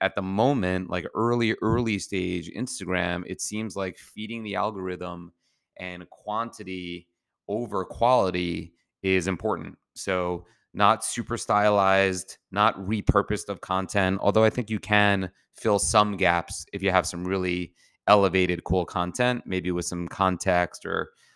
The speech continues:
um, a music edit overlay or something like that can definitely work as part of your diet. But the primary main course of your diet needs to have face in camera episodic content. Now, it doesn't only have to be one person,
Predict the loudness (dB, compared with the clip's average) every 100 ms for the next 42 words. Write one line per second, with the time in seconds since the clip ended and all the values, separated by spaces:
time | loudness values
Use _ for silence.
0 | _ -6 -4 -4 -8 -8 -4 -4 -2 0
1 | 4 4 6 4 4 4 4 4 0 -4
2 | -12 -12 -14 -8 -4 -4 -6 -2 0 0
3 | 0 2 0 0 -4 0 4 4 4 4
4 | 6 6 4 0 -4 -20 -20 _ -4 -4
5 | 0 6 6 6 6 6 4 2 -2 0
6 | 0 -2 -2 -4 -4 -6 -10 -2 2 2
7 | 2 -2 -6 _ _ _ -4 -2 -2 -6
8 | 0 2 2 0 0 0 2 0 -2 0
9 | 0 0 0 -2 -4 -2 0 0 0 -2
10 | -2 -4 -10 -12 _ _ _ _ 0 2
11 | 0 0 0 0 0 0 -2 -6 0 0
12 | 2 2 0 -4 -6 -6 -8